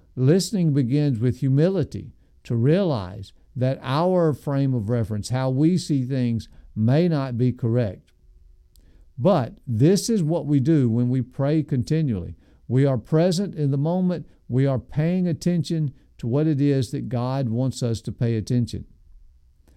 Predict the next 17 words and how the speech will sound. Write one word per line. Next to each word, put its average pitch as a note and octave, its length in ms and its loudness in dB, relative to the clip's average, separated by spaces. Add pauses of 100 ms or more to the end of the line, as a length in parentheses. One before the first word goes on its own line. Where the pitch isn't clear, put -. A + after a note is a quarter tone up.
(240)
Now, E3 400 2 (340)
we D3 180 2
need G3 280 4
to A#3+ 80 0
realize E3+ 480 0
prayer G3+ 400 -4
is D3+ 160 0
a C3+ 80 0
learning C#3 480 -2
process. C3+ 800 -6 (640)
Richard D3+ 400 0
Foster D#3 520 -2
writes B2+ 400 -2
about A2+ 320 -4
this A#2 200 -4
idea C3 440 0
that, A#2 200 -4